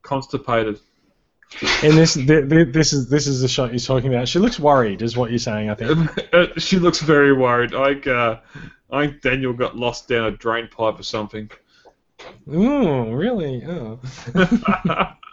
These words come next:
Speaker 1: Uh, it's sort of, it's got a slimmer backpack on it than what the, um, Hasbro slash Takara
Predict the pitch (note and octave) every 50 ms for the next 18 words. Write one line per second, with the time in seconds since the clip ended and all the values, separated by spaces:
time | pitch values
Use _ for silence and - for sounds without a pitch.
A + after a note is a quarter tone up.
0 | _ _ _ _ - - - - - - - - D3+ C#3+ C#3+ C#3 C#3 C#3 C3+ C3+
1 | C3+ C3+ C3 C3+ C3+ - - - - A3 - - - B3+ B3 A#3 A#3 G#3+ - -
2 | - _ - - - - - - - - _ _ _ _ _ _ _ _ _ _
3 | _ _ _ _ _ _ _ - F#3+ F#3 - - - - G3 F#3+ F3 E3 - -
4 | - - G#3 G#3 G3+ G3+ E3+ - - - C#3 D3 D3 - - D#3+ D#3+ D#3 - E3
5 | D3+ D3 A2 G#2 C3+ C3 C3 C3+ C3+ - - C3 B2 B2 A#2+ A#2 A2+ A2+ _ -
6 | C#3+ - _ _ _ _ B2+ B2 A#2+ A#2 A#2 A2+ A2+ A2 A2 A2 - _ _ _
7 | _ _ _ _ - - - C#3+ C3 B2+ - - C3 B2+ B2+ B2 A#2+ A#2 A2+ -
8 | - B2 A2+ A2+ A2+ - - - - _ - - - - B2 A#2 A2+ A#2 A2+ A2
9 | A2 G#2+ G#2+